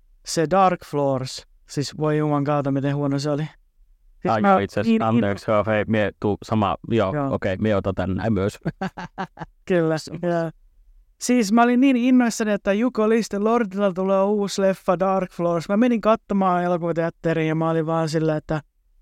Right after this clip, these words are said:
Speaker 1: vittu mitä paskaa. Tää oli aivan hirveä. Siis, ö, hyvä idea, mutta toteutus aivan saakelin brutaalin huono.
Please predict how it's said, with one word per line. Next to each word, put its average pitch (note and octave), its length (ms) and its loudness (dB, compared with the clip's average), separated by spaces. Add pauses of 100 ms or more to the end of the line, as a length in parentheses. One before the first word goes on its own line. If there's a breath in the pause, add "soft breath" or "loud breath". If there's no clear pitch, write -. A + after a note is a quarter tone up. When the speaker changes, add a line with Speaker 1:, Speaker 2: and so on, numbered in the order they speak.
(300)
Speaker 1:
vittu F3+ 460 -2
mitä D3+ 300 0
paskaa. D#3 680 -4
Tää E3+ 140 0
oli F3 240 -2
aivan F#3+ 640 0
hirveä. F3 920 0 (800)
Siis, G#3+ 340 0
ö, G3+ 500 -2
hyvä B3 340 2
idea, G#3+ 400 2
mutta F#3 280 0
toteutus G3 760 0
aivan G3+ 560 0 (460)
saakelin F#3 840 0
brutaalin E3 680 0
huono. E3 500 0